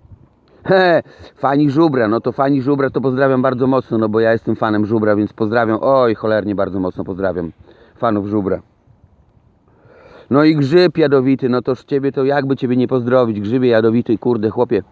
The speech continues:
Bardzo ci dziękuję, że też siedzisz u mnie na live'ach, na, prawie na każdym live'ie jesteś. Mam szacunek do ciebie i w ogóle mam nadzieję, że się może kiedyś spotkamy, może być może, tak samo jak z chłopem ze wsi lub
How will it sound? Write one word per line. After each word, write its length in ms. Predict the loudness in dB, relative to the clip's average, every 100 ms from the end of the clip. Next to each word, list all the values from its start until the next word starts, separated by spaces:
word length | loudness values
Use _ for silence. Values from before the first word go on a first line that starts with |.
| _ -20 -20 -20 -20 -14 -4
Bardzo 280 | -2 -2
ci 120 | -4 -2
dziękuję, 420 | 0 2 2 2
że 100 | 0
też 160 | -4
siedzisz 300 | -4 -6 -4
u 80 | -2
mnie 140 | 0 0
na 120 | 0
live'ach, 400 | 0 0 -2 -6
na, 100 | -6
prawie 280 | -2 -2 -2
na 120 | 0
każdym 340 | -2 0 0
live'ie 220 | 0 0
jesteś. 480 | 2 0 0 -4 -6 _ -20 -20 -20 -20 -14 -4
Mam 180 | -2
szacunek 420 | -2 -2 0 2 0
do 80 |
ciebie 460 | 0 0 2 2 2
i 40 |
w 80 | 0
ogóle 400 | 0 2 2 0 -2 _ _ _ _ _ _ _ _ -8
mam 180 | -2 2
nadzieję, 360 | 4 6 6
że 100 | 4
się 120 | 0 0
może 220 | 0 0
kiedyś 300 | 2 0 0
spotkamy, 760 | -8 -4 -4 -2 0 2 2 -2
może 300 | -4 -2 -4
być 200 | -4 0
może, 300 | 0 0 -2
tak 160 | -4
samo 260 | -2 0 2
jak 200 | 0 -2
z 40 |
chłopem 340 | -2 0 2 2
ze 160 | 2
wsi 260 | 0 -4 -6 -8 _ -20 -20 -6
lub 280 | 0 0